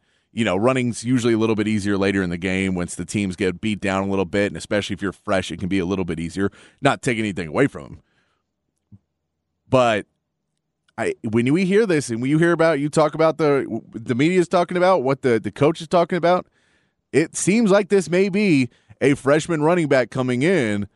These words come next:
And going into a big game like Alabama in week two, I was kind of hoping we would have the more experienced player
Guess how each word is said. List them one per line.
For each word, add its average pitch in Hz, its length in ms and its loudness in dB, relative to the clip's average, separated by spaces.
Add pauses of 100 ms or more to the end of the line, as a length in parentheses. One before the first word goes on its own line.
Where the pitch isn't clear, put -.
(1500)
And 147 720 2 (2000)
going 180 380 4
into 185 320 2
a 170 60 2
big 165 220 0
game 170 220 2
like 160 220 0
Alabama 156 480 4
in 147 80 -2
week 151 200 2
two, 151 280 2
I 87 40 0
was 113 120 -2
kind 156 340 0
of 147 80 0
hoping 156 340 2
we 123 120 0
would 127 120 2
have 127 260 2
the 131 100 0
more 120 240 2
experienced 123 580 0
player 107 520 2